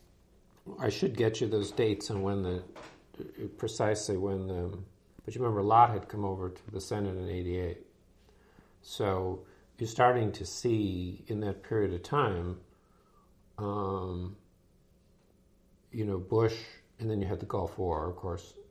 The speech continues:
and Bush had his, you know, tensions with the right too, 'cause of the economy and the, and the budget stuff and Darman, you know, and then, but you started to see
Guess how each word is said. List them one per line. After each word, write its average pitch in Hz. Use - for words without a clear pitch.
and 98
Bush 113
had 98
his, 98
you 107
know, 95
tensions 101
with 95
the 90
right 90
too, 127
'cause 98
of 92
the 90
economy 95
and 90
the, 87
and 95
the 90
budget 107
stuff 95
and 92
Darman, 90
you 95
know, 87
and 87
then, 87
but -
you -
started 101
to 87
see 95